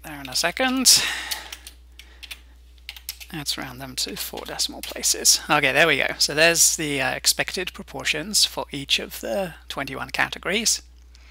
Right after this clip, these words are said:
And we, we obtained those directly using the formula. Uh, it's actually a bit easy, easier to use the built-in,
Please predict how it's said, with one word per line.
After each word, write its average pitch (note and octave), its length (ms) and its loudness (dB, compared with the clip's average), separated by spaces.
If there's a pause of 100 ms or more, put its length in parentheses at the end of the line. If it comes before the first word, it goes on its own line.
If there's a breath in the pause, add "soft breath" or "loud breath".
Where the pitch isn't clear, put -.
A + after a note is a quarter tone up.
(340 loud breath)
And C#3+ 280 4
we, C#3 320 -6
we D#3 140 -6
obtained E3 380 0
those C#3+ 240 -2
directly C3+ 420 0
using D#3+ 300 -4
the D3 80 -12
formula. C3 540 -6 (580 loud breath)
Uh, D3 160 4
it's C#3+ 120 2
actually E3+ 320 4
a C#3+ 60 -2
bit C#3 260 -4
easy, D3 540 -6 (240 soft breath)
easier D#3 560 0
to - 100 -6
use C3+ 360 -2
the - 100 -6
built-in, D#3 680 -4